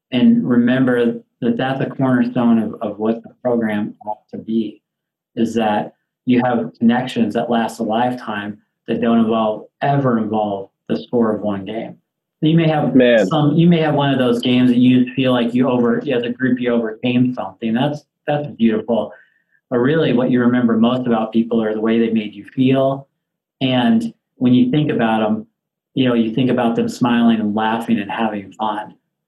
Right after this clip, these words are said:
Speaker 1: And so that's something that is part of that culture that we're all trying to create. But I think you're, you're, you're spot on, on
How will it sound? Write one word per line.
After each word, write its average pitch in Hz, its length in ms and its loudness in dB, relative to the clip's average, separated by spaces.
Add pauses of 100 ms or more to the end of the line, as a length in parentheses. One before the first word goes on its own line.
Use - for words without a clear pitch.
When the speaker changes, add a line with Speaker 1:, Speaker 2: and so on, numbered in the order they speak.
(520)
Speaker 1:
And 117 160 0
so 113 440 -2 (220)
that's 139 360 -2
something 120 360 2
that 107 400 -2 (160)
is 120 120 0
part 117 300 -2
of 110 60 -2
that 110 200 -4
culture 123 380 -2
that 107 180 -2
we're 110 140 -2
all 113 200 0
trying 107 220 -4
to 101 60 -12
create. 117 440 -2
But 107 160 -4
I 110 120 -2
think 113 300 -2
you're, 104 340 -2 (640)
you're, 127 240 2
you're 110 320 0
spot 117 420 -4
on, 123 340 2
on 101 240 -6